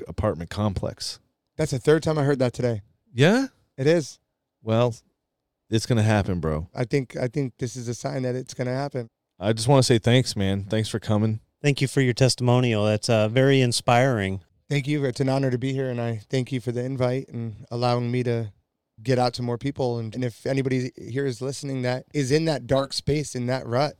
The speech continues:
Speaker 2: I mean, you're not alone, and there's hope. And it's, it's simple but not easy, and you can reach out to me or anybody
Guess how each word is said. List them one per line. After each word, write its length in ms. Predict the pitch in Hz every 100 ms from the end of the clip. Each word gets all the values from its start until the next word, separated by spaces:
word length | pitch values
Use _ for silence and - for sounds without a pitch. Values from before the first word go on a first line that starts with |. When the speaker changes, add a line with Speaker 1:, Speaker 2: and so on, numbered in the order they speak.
| -
Speaker 2:
I 60 | 131
mean, 240 | 123 120
you're 100 | 123
not 220 | 123 143
alone, 400 | 131 117 139 180 - _ _ -
and 280 | 120 113
there's 220 | 117 123 101
hope. 320 | 160 - - _ _ _ _ _ -
And 180 | 127 123
it's, 360 | 117 - - -
it's 200 | 127 -
simple 340 | 160 156 180
but 160 | 143 139
not 160 | 139
easy, 400 | 143 165 196 202
and 240 | 123 107 - _ _ _ _ _
you 80 | 131
can 100 | 123
reach 200 | 131 131
out 160 | 139 131
to 80 |
me 280 | 123 143 165
or 120 | 127
anybody 540 | 127 135 127 135 131